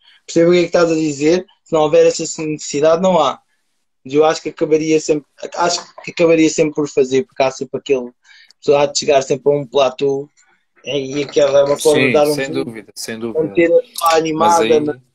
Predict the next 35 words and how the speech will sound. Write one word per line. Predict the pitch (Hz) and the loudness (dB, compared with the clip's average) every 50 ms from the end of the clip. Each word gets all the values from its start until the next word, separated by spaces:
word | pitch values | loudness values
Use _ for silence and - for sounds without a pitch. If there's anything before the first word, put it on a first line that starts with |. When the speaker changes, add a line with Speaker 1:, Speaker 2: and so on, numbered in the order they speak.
| _ _ _ _ _ _ | _ _ _ _ _ _
Speaker 1:
pessoa | - 156 151 151 147 147 143 139 139 131 - _ _ _ _ _ _ _ - - - _ _ _ _ | -2 0 2 2 2 2 0 -2 -4 -6 -12 _ _ _ _ _ _ _ -20 -20 -20 _ _ _ _
com | - 151 143 143 | -6 -4 -2 0
o | |
drive | 139 147 147 151 151 156 147 - | 2 2 2 4 2 0 -2 -4
que | _ _ _ _ | _ _ _ _
está | _ _ 156 147 147 | _ _ 0 0 2
ali | 143 143 147 147 147 | 0 0 2 2 2
a | 143 143 | 2 2
continuar | - 147 139 - 147 147 147 147 143 143 | -2 -6 -6 -6 -4 -4 -2 0 0 0
a | 143 | 0
ganhar, | 135 139 139 139 147 151 156 165 165 160 147 - _ | 0 0 -4 -2 -2 -2 0 2 2 0 0 -4 _
acho | - - - 190 - - - _ _ | -6 -2 0 0 0 -2 -10 _ _
que | - 143 143 139 139 135 120 - _ | -10 -8 -8 -8 -8 -10 -14 -18 _
eu | - 151 147 147 | -2 -2 -2 -2
fa-, | - - 165 160 | 0 0 0 2
eu | - 165 170 | 2 2 0
faria | - 196 185 180 190 180 180 175 | 2 0 0 2 4 4 2 2
essa | 170 - 160 156 | 2 0 -4 -4
parte, | - 127 113 113 - _ - - - - | -4 -6 -6 -6 -8 _ -14 -12 -12 -8
só | - 120 123 120 | -4 -2 -2 0
Speaker 2:
Sim. | 123 143 | 0 -2
Speaker 1:
essa | 139 123 139 151 143 131 123 - | -2 -4 -6 -8 -10 -12 -8 -6
parte. | 143 135 131 - _ _ _ _ _ _ _ _ _ _ _ _ _ _ | -6 -6 -6 -8 _ _ _ _ _ _ _ _ _ _ _ _ _ _
Speaker 2:
Pegando, | - 107 120 120 120 117 120 120 | -8 -4 -2 -2 -2 -4 -8 -12
pegando | - - 120 127 123 117 117 | -12 -8 -4 -4 -4 -4 -4
nisso, | 127 131 131 - | -6 -6 -6 -6
temos | - 143 135 - - | -8 -10 -12 -10 -10
também | - 135 131 139 139 139 139 | -10 -8 -6 -6 -8 -8 -10
a, | 135 123 113 110 107 107 107 113 113 110 107 107 | -10 -10 -12 -12 -12 -14 -14 -14 -14 -14 -14 -16
a | 107 | -16
glutamina, | 104 113 117 110 - 117 120 139 151 147 135 | -14 -16 -16 -12 -10 -10 -8 -8 -10 -10 -12
os | 123 113 | -16 -16
B | - - 110 | -12 -10 -10
C | - - - 117 | -10 -6 -4 -2
As, | 123 135 135 - - - - | -2 -2 -2 -4 -10 -16 -20